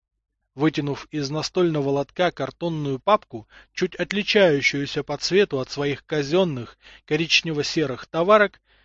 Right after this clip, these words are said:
хозяин кабинета потянул за верёвочные завязки. Дополнительное расследование, предпринятое по моей просьбе,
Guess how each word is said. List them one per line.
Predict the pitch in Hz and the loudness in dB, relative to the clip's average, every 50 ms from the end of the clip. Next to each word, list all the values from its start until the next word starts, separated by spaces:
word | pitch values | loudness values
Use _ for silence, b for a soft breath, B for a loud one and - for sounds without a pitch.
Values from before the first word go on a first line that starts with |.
| _ _ | _ _
хозяин | - 165 160 147 156 208 247 254 240 | 2 2 4 6 6 6 6 4 2
кабинета | 220 - 233 196 220 220 214 214 202 - 196 165 - _ | 0 -2 -2 -2 -2 0 0 -2 0 0 -2 -4 -4 _
потянул | - 170 170 - 180 156 151 143 151 170 | -6 -4 -2 -2 -2 0 0 0 0 0
за | 170 190 214 | 2 2 2
верёвочные | 214 202 180 160 143 143 143 - - 165 165 165 | 4 4 4 4 2 2 0 -2 -2 -2 -2 0
завязки. | 160 165 180 165 139 113 104 - - - 104 - _ _ _ _ _ _ _ _ _ _ _ _ | 2 2 2 2 2 -2 -6 -12 -16 -18 -20 -20 _ _ _ _ _ _ _ _ _ _ _ _
Дополнительное | - 135 156 - - 208 214 233 247 - - 220 214 208 208 208 202 196 | -4 -4 2 6 6 8 8 6 4 2 2 2 4 6 8 8 10 10
расследование, | 196 196 170 - - 233 247 240 190 196 165 156 147 143 139 139 - _ | 10 8 6 4 0 0 2 4 6 6 6 4 2 0 0 -2 -2 _
предпринятое | - 175 175 - - 202 226 220 214 202 - 190 180 170 | 2 2 2 2 0 0 2 2 2 2 4 4 2 2
по | - 170 165 | 2 0 0
моей | 165 170 170 160 | 0 2 2 2
просьбе, | 151 - 196 226 220 160 131 120 113 101 | 2 2 2 2 2 2 -2 -6 -8 -8